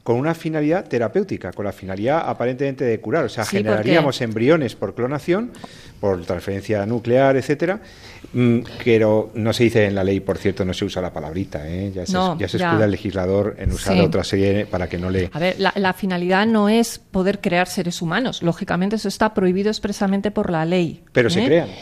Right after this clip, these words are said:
Speaker 2: Pero se crean porque se permite con una investiga-, con, con un fin terapéutico hasta, eh,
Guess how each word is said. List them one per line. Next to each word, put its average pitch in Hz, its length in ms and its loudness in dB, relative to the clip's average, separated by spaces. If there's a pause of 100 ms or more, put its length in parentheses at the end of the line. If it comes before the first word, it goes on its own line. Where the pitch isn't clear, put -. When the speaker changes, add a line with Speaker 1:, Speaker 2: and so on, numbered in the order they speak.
(140)
Speaker 2:
Pero 214 200 4
se 202 160 -6
crean 240 360 0
porque 175 260 0
se 180 140 -2
permite 247 580 2 (220)
con 180 160 0
una 196 140 0
investiga-, 214 500 -2
con, 165 280 -2
con 170 180 0
un 208 120 2
fin 247 260 2
terapéutico 220 840 2 (220)
hasta, 208 600 -2
eh, 165 460 0